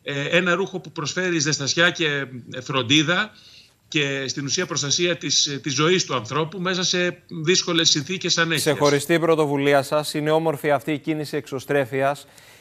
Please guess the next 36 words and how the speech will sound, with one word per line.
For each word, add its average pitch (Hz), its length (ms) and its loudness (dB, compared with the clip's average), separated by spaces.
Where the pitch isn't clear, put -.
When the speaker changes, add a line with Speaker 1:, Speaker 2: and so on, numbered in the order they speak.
Speaker 2:
και 143 140 6
αυτή 156 220 6
η 165 40 6
σύνδεση 170 460 0
αυτή 143 200 0
τη - 60 -6
στιγμή, 156 300 -4
δήμαρχοι, 160 440 -2
που 135 100 -8
πραγματοποιείται 139 680 -2
εδώ 143 200 0
με 147 120 -4
το 127 100 -4
Περιφερειακό 127 640 -2
Μέσο, 143 280 -4
με 127 120 -6
την 123 180 -8
Όμιλο 147 220 -2
της 123 120 -8
Κρήτη 143 360 -4
V, 127 40 -6
έχει 151 260 -6
να 156 100 -2
κάνει 156 360 -2
και 151 140 0
με 139 120 0
το 131 100 -6
κομμάτι 147 380 0
του 151 80 -8
παραδειγματισμού. 131 840 -2
Είναι 147 140 -2
όμορφο 170 300 -2
να 156 100 0
ανταλλάσσουμε 135 580 2
ιδέες. 127 520 -2
Ε, 131 140 -2